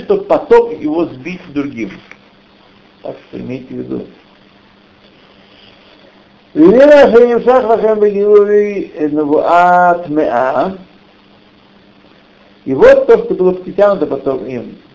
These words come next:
в раскрытии нечистого пророчества, хайом, э, милот эле. А вот с этого момента это уже начинается,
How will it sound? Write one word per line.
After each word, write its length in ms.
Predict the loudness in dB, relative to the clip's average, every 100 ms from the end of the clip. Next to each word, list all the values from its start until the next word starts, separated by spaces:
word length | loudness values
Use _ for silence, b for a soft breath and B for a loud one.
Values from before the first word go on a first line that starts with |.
| _
в 40 | -4
раскрытии 720 | -4 -6 -8 -8 -8 -8 -10
нечистого 720 | -8 -12 -10 -10 -10 -6 -4
пророчества, 760 | -2 -2 -2 -4 -16 -8 -6 -4
хайом, 500 | -2 -2 0 -2 -6 -16 _ _ _ _ _
э, 220 | 0 2 2
милот 300 | 4 4 4
эле. 400 | 0 0 -2 -10 -20 _ _
А 200 | 0 0
вот 220 | 0 -4 -12 0
с 40 |
этого 420 | 2 6 6 6
момента 420 | 2 0 -2 -4 -8
это 340 | -4 -2 0
уже 140 | 0
начинается, 460 | -2 -4 -4 -4 -8